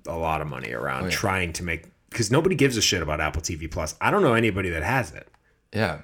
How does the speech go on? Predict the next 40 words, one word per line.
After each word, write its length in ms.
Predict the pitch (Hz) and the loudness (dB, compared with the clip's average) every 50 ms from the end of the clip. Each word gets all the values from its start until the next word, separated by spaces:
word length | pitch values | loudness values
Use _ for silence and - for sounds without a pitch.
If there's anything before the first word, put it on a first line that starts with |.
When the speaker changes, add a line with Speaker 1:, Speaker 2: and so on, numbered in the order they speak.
| - | -4
Speaker 1:
Everyone's 400 | 117 143 151 190 190 175 156 123 | -2 2 4 6 6 6 6 6
doing, 180 | 135 151 151 139 | 6 6 8 8
like, 160 | 131 117 - | 4 2 0
the 60 | - - | -2 -4
trial 560 | - - 127 120 117 110 104 95 87 82 82 | -2 0 2 4 4 4 4 2 0 -2 -4
and 100 | 85 92 | -4 -2
watching 380 | 98 98 92 90 - 101 98 95 | -2 -2 0 -2 -2 -4 -2 -2
stuff 240 | - - 92 - | -2 -2 -4 -4
on 100 | 95 92 | -4 -6
their 120 | 87 82 82 | -4 -2 -2
iPad. 500 | 85 90 85 80 - 76 62 58 58 - - _ - | -2 -2 -2 -4 -6 -10 -12 -12 -14 -16 -18 _ -10
Speaker 2:
It 100 | - 98 | -8 -2
didn't 200 | - 143 160 156 | 0 2 2 4
happen, 360 | 131 123 120 127 131 - 104 92 | 4 6 6 6 6 4 0 0
but 120 | 92 90 | 0 0
they 160 | 104 107 120 | 2 4 4
were, 160 | 131 139 135 | 4 4 4
like, 200 | 123 120 117 113 113 | 4 4 2 2 2
in 160 | 110 110 107 | 2 2 2
talks 440 | 104 - - 117 110 113 113 113 - - | 2 2 4 4 6 6 4 2 -2 -8
to 120 | - - | -8 -8
try 280 | - - - 110 104 107 | -6 -4 0 2 2 2
to 60 | 104 | 2
buy 320 | 90 92 98 101 101 104 101 | 2 2 2 4 4 4 4
that 260 | 101 101 98 95 - | 4 2 2 2 0
Bond 320 | 95 95 98 101 104 98 | 0 2 2 2 2 0
movie. 320 | 90 85 82 76 - 90 101 | 0 -4 -4 -6 -6 -8 -8
Speaker 1:
Yeah. 260 | 95 90 82 80 78 - _ _ _ _ - | -8 -8 -8 -10 -12 -14 _ _ _ _ 2
Speaker 2:
Making, 340 | 110 117 117 110 127 113 107 | 4 4 4 6 4 2 4
like, 220 | 107 107 101 - | 4 2 2 2
a, 320 | 104 101 98 95 95 92 - | 0 2 2 2 0 0 -2
a 80 | 101 | -4
quarter 680 | 98 - - - 117 117 113 113 113 113 110 104 104 - - | -6 -4 2 4 6 6 6 6 6 4 4 2 0 -2 -2
or 160 | 101 101 92 | -2 -2 -2
three 200 | - - 123 123 | 2 2 2 2
quarters 340 | 120 - - 120 113 113 104 | 4 4 2 4 4 4 2
of 100 | 110 95 | 2 -2
a 60 | 104 | -2
billion 560 | 98 92 - 110 104 104 107 107 104 101 101 101 | -2 -2 2 2 4 4 4 4 4 4 4 4
dollar 520 | 101 98 98 98 98 98 98 95 95 98 | 4 4 4 4 4 2 0 0 -2 -4